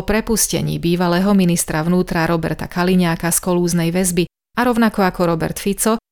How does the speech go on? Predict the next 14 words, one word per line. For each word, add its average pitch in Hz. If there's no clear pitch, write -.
aj 233
on 196
bude 180
stíhaný 170
na 175
slobode. 170
Advokát 165
Marek 165
Para 196
zostáva 156
v -
prípade 156
vo 165
väzbe. 160